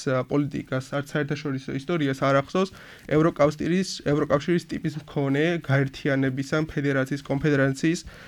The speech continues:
შექმნა. მას, ანუ ამ სახელებსაც უწოდებენ, ამ მსგავსებენ, თუმცა მაინც, ა, განსხვავებულია.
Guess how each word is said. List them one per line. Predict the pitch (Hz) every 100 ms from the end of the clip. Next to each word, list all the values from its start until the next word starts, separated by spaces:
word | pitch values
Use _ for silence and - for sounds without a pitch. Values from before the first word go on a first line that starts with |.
| -
შექმნა. | - - 147 - - - - - - -
მას, | 156 160 160 -
ანუ | 151 135 139 151
ამ | 123 143
სახელებსაც | 160 165 151 143
უწოდებენ, | 139 139 185 160 135 127 127 143 - _ _ - - -
ამ | - 147
მსგავსებენ, | 143 147 143 156 160 180
თუმცა | - 147 151 175 175 180
მაინც, | 165 151 143 139 156 156 -
ა, | 143 127 135 135
განსხვავებულია. | 143 143 - 156 139 135 135 151